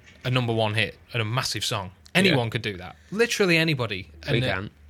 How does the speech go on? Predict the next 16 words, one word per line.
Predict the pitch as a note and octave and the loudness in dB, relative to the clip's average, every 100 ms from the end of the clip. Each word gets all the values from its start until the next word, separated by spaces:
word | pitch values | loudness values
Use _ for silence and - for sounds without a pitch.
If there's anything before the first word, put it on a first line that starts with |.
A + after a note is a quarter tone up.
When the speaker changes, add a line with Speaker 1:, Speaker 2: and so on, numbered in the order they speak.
| - - - | -20 -20 -10
Speaker 1:
<laughs> | C#3+ - | -6 2
Well, | D#3 C#3 D#3+ C#3+ D#3+ D#3+ C#3 | 2 4 2 0 0 -4 2
but | E3+ | 4
not, | D3 D#3 - - - - | 6 4 2 -6 -16 -4
not | C#3+ D3 | 0 4
me | D#3 | 4
and | D3+ | 4
him, | D3 | 6
apparently. | C3+ A#2 A2 F#2+ G2 G#2 - - | 4 4 2 0 -4 -10 -16 -16
Speaker 2:
No. | F#2+ F2 F#2 - - - | -8 -8 -8 -14 -20 -8
Speaker 1:
Um, | C#3+ B2 A#2+ A2+ G#2+ - _ _ - | -2 -2 -2 -4 -8 -12 _ _ -4
but, | D3+ F3+ | 2 2
you | F3+ | 4
know, | F#3 C3+ | 4 4
it's | C3 C#3+ | 4 0
like | D#3+ D3 C#3 - | 0 0 0 -8